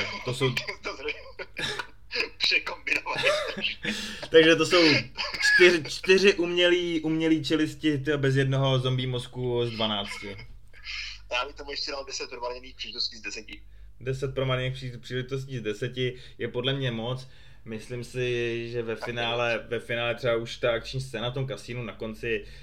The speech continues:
Speaker 1: je celkem fajn. A strašně snadno se do toho strefuje, jako na to jedno zhlídnutí to asi jde, ale je to prostě
Speaker 2: Hmm.
Speaker 1: podprůměrný docela.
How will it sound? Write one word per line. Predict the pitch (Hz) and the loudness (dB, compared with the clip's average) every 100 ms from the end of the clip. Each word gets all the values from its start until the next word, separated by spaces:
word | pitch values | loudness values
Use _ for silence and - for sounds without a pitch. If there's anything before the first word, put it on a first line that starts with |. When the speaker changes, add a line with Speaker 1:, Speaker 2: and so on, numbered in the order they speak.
| - 113 | -12 0
Speaker 1:
je | 110 113 | 2 2
celkem | 113 117 - 113 107 104 | 0 -2 0 -2 -2 -8
fajn. | - 95 87 95 107 - - - - - - - - - | -12 -14 -12 -12 -14 -18 -18 -20 -20 -20 -20 -18 -20 -12
A | - 78 - - - - - - - | -8 -6 -8 -10 -20 -20 -18 -18 -18
strašně | - 143 143 156 | -8 -6 -4 -6
snadno | 139 139 | -4 -2
se | 135 | 0
do | 139 | 0
toho | 139 151 | 0 0
strefuje, | 131 110 117 139 143 135 131 - - - - - | 0 -4 -4 0 2 2 -2 -10 -18 -20 -16 -6
jako | 110 143 | 0 0
na | 135 | 2
to | 139 151 110 - - - - - - | 2 0 -2 -10 -18 -18 -18 -20 -16
jedno | 113 131 139 165 139 | 0 2 4 0 -2
zhlídnutí | 123 113 110 135 131 113 98 - - - - - - - | -2 -4 -2 -2 -2 -4 -8 -12 -18 -18 -18 -18 -14 -10
to | - | -10
asi | 113 - 120 | -8 -6 -4
jde, | 110 92 85 - - - - - - - - | -4 -4 -8 -16 -20 -20 -20 -20 -20 -20 -6
ale | 120 120 | -2 -2
je | 117 | -2
to | 123 | -4
prostě | 113 - | -6 -6
Speaker 2:
Hmm. | 113 | -6
Speaker 1:
podprůměrný | - - 123 120 104 101 | -6 -6 -6 -4 -4 -6
docela. | 92 - 92 87 | -8 -10 -14 -16